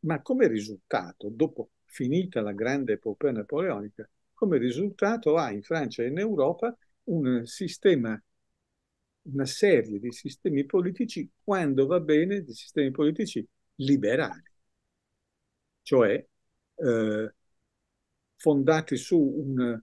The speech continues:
minimo di, eh, delimitazione del potere so-, monarchico, sul, sul fatto che c'è una Costituzione, che c'è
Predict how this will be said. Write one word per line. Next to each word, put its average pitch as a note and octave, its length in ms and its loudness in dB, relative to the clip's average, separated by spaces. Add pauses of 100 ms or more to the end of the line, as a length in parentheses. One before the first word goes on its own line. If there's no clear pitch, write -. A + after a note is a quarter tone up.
(640)
minimo C#3+ 1000 4 (280)
di, C3+ 560 0
eh, A#2 360 4
delimitazione C#3+ 1500 0 (320)
del A#2 200 -4
potere A2 680 -4
so-, - 300 -14 (200)
monarchico, A2+ 960 -4 (200)
sul, D3 400 0 (1300)
sul - 260 -18
fatto C3 420 -2
che A#2 360 -6
c'è C3+ 360 4 (600)
una B2 220 -4
Costituzione, A2+ 1080 -6
che C3+ 240 -4
c'è - 340 4